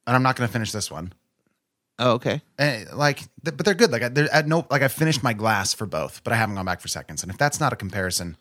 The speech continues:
Speaker 1: to exactly how I feel, I don't know what is.
Speaker 2: All right.
Speaker 1: What did you
Speaker 2: All
Speaker 1: rate
Speaker 2: right,
Speaker 1: the movie,
Speaker 2: all right.
Speaker 1: by the way? I forgot. Just for my notes.
Speaker 2: Uh, what did I rate the movie?
Speaker 1: I guess I could just go back and listen.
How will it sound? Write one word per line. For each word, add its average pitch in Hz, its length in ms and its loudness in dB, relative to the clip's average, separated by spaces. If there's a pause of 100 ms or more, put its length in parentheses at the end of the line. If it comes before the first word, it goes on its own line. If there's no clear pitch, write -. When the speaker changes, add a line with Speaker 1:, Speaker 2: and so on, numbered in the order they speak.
(320)
Speaker 1:
to 92 320 -4 (120)
exactly 101 400 -6
how 90 80 -4
I 87 80 -4
feel, 85 220 -10
I 85 80 -6
don't 85 160 -6
know 80 80 -10
what 73 140 -12
is. 55 200 -12 (800)
Speaker 2:
All 147 80 -6
right. 170 220 -4 (500)
Speaker 1:
What 180 100 4
did 208 100 2
you 233 60 2
Speaker 2:
All - 40 4
Speaker 1:
rate 214 60 8
Speaker 2:
right, - 40 2
Speaker 1:
the 160 60 2
movie, 135 160 2
Speaker 2:
all 185 60 2
right. 170 60 0
Speaker 1:
by 95 120 2
the 87 60 -4
way? 87 100 0
I 90 40 -2
forgot. 87 380 -6 (220)
Just 120 160 -2
for - 80 -4
my 101 100 0
notes. - 360 -4 (760)
Speaker 2:
Uh, 139 720 2
what 160 240 0
did 123 160 0
I 139 80 2
rate 90 300 -4
the 87 80 -8
movie? 92 500 -4 (280)
Speaker 1:
I 120 40 -2
guess 131 100 2
I 117 40 -2
could 92 60 -4
just 85 100 -4
go 95 60 -6
back 87 160 -2
and 80 80 -10
listen. 78 280 -8